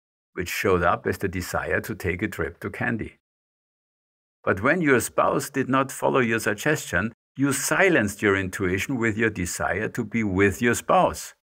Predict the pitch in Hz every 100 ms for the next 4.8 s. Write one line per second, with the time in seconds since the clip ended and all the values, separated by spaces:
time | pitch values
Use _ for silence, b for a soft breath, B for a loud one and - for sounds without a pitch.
0 | _ _ _ _ _ _ 78 - 76 -
1 | 101 90 - 78 76 - 78 80 90 110
2 | 98 85 - - 90 110 131 90 80 123
3 | - _ _ _ _ _ _ 120 160 170
4 | 156 120 107 110 131 - 147 147